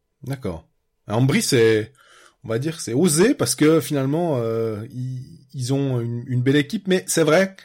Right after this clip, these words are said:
ces derniers temps, mine de rien, on sent que, bah, ça tire beaucoup sur la, sur une ligne aussi, et,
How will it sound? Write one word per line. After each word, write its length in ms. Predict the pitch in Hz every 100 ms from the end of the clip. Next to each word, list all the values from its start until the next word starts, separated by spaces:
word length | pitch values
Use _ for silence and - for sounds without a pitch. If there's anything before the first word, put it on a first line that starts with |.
| - _
ces 140 | - 147
derniers 340 | 170 185 185
temps, 200 | 175 156
mine 200 | 165 170
de 80 | 165
rien, 400 | 151 135 147 160 - _ _ _ -
on 120 | 143
sent 460 | 151 - 196 208 202
que, 440 | - 160 180 185 - _ _ -
bah, 180 | 127 147
ça 160 | 151
tire 220 | 131 - 135
beaucoup 300 | 165 170 180
sur 180 | 170
la, 400 | 143 143 139 139
sur 300 | 131 - 139 -
une 180 | 151
ligne 260 | 151 160 156
aussi, 480 | 139 131 156 180 156
et, 680 | 123 120 120 117 117 117